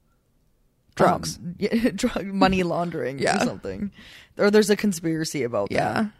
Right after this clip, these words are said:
Speaker 1: 'Cause you never see people buy anything from them, but yet they stay open.
Speaker 2: Right, I don't get it. Like, how
Speaker 1: Maybe
Speaker 2: many
Speaker 1: they're part
Speaker 2: beds
Speaker 1: of
Speaker 2: are these
Speaker 1: some
Speaker 2: people
Speaker 1: kind of
Speaker 2: selling?
Speaker 1: mafia.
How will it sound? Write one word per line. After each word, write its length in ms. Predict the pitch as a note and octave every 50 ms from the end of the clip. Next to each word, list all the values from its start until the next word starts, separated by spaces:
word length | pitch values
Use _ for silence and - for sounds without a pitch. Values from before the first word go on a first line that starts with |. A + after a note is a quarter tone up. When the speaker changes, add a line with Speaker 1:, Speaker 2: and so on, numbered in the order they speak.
| _ _ _ _ _
Speaker 1:
'Cause 160 | - G#3 A#3
you 60 | B3+
never 240 | A#3 G#3+ G3+ G#3 G#3
see 180 | - - A3+
people 260 | G3+ - A#3+ G#3+ G#3+ G3
buy 200 | G3 D3+ D#3 F3+
anything 400 | F3 F3 F#3+ G3+ - - - G3
from 160 | G#3 - -
them, 200 | - - G3 G3+
but 180 | A3 - -
yet 180 | G3 F#3+ - -
they 100 | G3+ G#3+
stay 220 | G3+ - - F#3+ F3+
open. 380 | C3+ - - - - - A#3+ - - _ _ _ _ - - - - - -
Speaker 2:
Right, 240 | - C#4 C4+ G3 -
I 120 | D3 G3
don't 160 | A3 A3 A3+
get 180 | - G3 F#3 F#3
it. 260 | - - - - - _ _ - _ _ _ _ _ _ _ _ _ _ _ _ _ _ _ _ - - _ _ _
Like, 220 | F#3+ G3+ G#3+ - -
how 120 | G3 A3
Speaker 1:
Maybe 100 | A#3 A#3 D#4+
Speaker 2:
many 60 | F#4 A4+
Speaker 1:
they're 80 | A4+
part 180 | - - B3+ C4
Speaker 2:
beds 80 | D4 C#4
Speaker 1:
of 60 | A#3+ A3
Speaker 2:
are 20 |
these 160 | A3 F#3+ F#3+
Speaker 1:
some 200 | G3 A3 G#3+ G#3+
Speaker 2:
people 160 | G#3+ G#3+ E3+
Speaker 1:
kind 200 | E3 - A3+ A3
of 60 | A3 G#3
Speaker 2:
selling? 120 | G3 F#3+
Speaker 1:
mafia. 540 | F3 D#3 F3+ - - - A2+ F#2+ - G#3